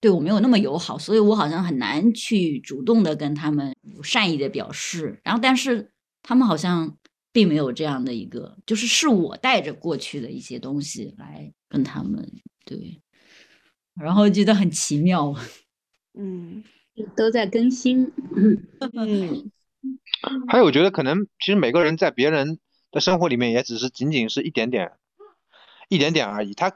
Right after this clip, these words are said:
Speaker 4: 更主要的是他自己有他自己的生活，所以那些可能都是一些猜测或者一些刻板印象什么的。
Speaker 1: 嗯。
Speaker 4: 其实就是说，可能每个人在别人那边其实也没有那么的，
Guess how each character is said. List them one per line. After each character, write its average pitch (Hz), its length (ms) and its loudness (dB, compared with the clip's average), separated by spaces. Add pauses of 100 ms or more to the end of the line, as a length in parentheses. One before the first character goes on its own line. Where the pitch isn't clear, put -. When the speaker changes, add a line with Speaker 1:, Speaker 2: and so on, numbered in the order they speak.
Speaker 4:
更 220 160 2
主 117 180 -4
要 151 80 6
的 147 60 2
是 - 80 -8
他 170 100 0
自 185 120 -8
己 127 100 -8
有 104 80 -4
他 123 140 -2
自 156 100 -8
己 127 60 -6
的 101 100 -6
生 123 220 -10
活， - 220 -18
所 139 160 -6
以 151 60 -2
那 156 140 0
些 151 320 2 (200)
可 123 120 -6
能 131 440 -2
都 165 120 2
是 165 160 2
一 151 80 0
些 156 180 2
猜 165 260 -2
测 151 300 0
或 139 100 -4
者 123 120 -2
一 120 80 -6
些 131 340 0 (380)
刻 - 120 0
板 117 220 -4
印 135 100 -2
象 123 300 -4
什 104 100 -14
么 92 120 -12
的。 90 160 -16 (640)
Speaker 1:
嗯。 180 420 -4
Speaker 4:
其 156 140 0
实 185 100 2
就 196 140 2
是 180 60 0
说， 185 260 2 (440)
可 143 120 -2
能 175 80 0
每 135 120 2
个 156 120 4
人 147 120 2
在 147 140 0
别 123 220 0
人 156 120 2
那 156 80 0
边 151 220 0
其 - 60 -8
实 147 140 -2
也 120 120 2
没 110 140 -2
有 147 80 0
那 165 100 0
么 143 100 -2
的， 101 300 -6